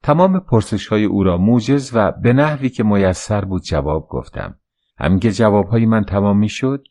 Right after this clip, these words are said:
شاه چنان که عادت اوست، گفته‌های مرا به زبان فارسی برای اطرافیان نقل می‌کرد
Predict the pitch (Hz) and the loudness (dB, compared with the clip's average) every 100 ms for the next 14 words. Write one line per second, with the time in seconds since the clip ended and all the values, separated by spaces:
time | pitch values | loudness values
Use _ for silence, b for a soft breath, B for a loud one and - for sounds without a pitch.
0 | _ - 131 147 135 - 127 123 - - | _ 0 0 0 -2 0 2 2 -2 -2
1 | - 107 104 95 98 - 120 127 - - | 0 2 0 -2 -4 -2 -4 -4 -12 -18
2 | _ - 135 - 160 170 160 147 131 113 | _ -2 0 2 0 0 0 2 2 2
3 | 120 120 113 - 92 85 - 87 110 123 | 2 4 2 2 2 2 -4 -2 0 0
4 | 123 - - 92 98 95 90 87 87 87 | 0 -2 -2 -2 -2 -2 -2 -2 -6 -6
5 | 71 67 62 58 | -8 -6 -8 -8